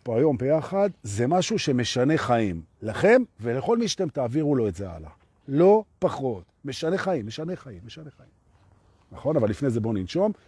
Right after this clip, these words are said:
כי לא הגיע אף אחד שיעשה לנו רעש. איפה הילדים הדוסים הקטנים, המשפחות עם הווספה? איפה? הנה, הגיע מישהו. בואו נראה, אולי יעשה רעש. לא. הוא חרישי יחסית.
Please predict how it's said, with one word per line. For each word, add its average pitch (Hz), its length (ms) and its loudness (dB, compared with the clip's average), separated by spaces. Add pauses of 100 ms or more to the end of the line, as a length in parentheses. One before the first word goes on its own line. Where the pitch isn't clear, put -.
(460)
כי 123 120 -6
לא 156 120 6
הגיע 180 280 6
אף 160 100 2
אחד 180 160 -4
שיעשה 180 240 -4
לנו 202 160 -2
רעש. 175 460 -6 (180)
איפה 285 180 -2
הילדים 196 340 6
הדוסים 151 440 2
הקטנים, 139 400 0
המשפחות 123 480 -4
עם 156 120 -2
הווספה? 131 600 -4
איפה? 247 420 0
הנה, 214 160 -4
הגיע 170 260 0
מישהו. 104 280 -6 (140)
בואו 143 120 -14
נראה, 143 100 -8
אולי 139 200 -2
יעשה 131 260 -4
רעש. 175 420 -4 (160)
לא. - 100 -14 (540)
הוא - 120 -10
חרישי 127 420 -6
יחסית. - 360 -14